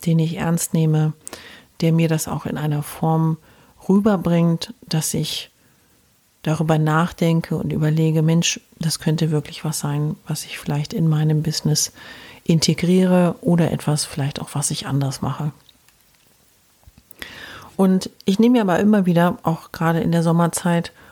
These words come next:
und nochmal einmal im Winter, also so ein Halbjahresrhythmen, immer die Zeit und schaue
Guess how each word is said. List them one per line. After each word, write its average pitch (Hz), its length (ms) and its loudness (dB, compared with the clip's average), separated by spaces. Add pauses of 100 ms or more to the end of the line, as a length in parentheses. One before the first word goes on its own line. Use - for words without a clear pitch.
(240)
und 170 240 2
nochmal 160 540 -2
einmal 160 320 -2
im 160 160 -6
Winter, 190 300 2
also 160 220 -4
so 165 140 -6
ein 156 160 -4
Halbjahresrhythmen, 170 1500 -2
immer 156 200 0
die 151 120 -2
Zeit 185 400 0
und 165 340 -2 (220)
schaue 180 440 0